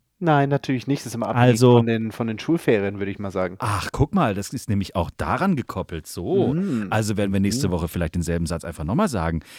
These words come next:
Speaker 2: Herzlichen Glückwunsch. Und wir können an der Stelle sagen, viel Glück allen, die nächstes Wochenende bei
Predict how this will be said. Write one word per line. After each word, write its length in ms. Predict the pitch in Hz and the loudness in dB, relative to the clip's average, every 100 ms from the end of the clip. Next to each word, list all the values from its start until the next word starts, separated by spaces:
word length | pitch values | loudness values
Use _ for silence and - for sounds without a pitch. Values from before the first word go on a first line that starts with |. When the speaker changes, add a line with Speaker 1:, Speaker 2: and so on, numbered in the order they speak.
| - | -18
Speaker 2:
Herzlichen 420 | - 90 - 131 127 | -8 -8 -4 -4 -2
Glückwunsch. 440 | 190 120 104 90 | -4 -4 -4 -4
Und 320 | 113 95 - - | -4 -6 -8 -10
wir 200 | 113 107 | -6 -4
können 200 | 117 123 | 2 2
an 80 | 104 | 4
der 140 | 107 | 0
Stelle 200 | - 139 | 0 0
sagen, 280 | 139 143 160 - _ _ _ | 0 -2 -4 -14 _ _ _
viel 240 | - 135 117 | -2 2 4
Glück 280 | 196 247 - - | 4 2 -2 -6
allen, 320 | 98 131 151 | -4 -2 -2
die 220 | 151 180 - | -4 -6 -2
nächstes 360 | 254 202 147 | 0 0 -2
Wochenende 440 | 104 82 76 80 78 | -2 -2 -4 -2 -2
bei 220 | 76 80 | -2 0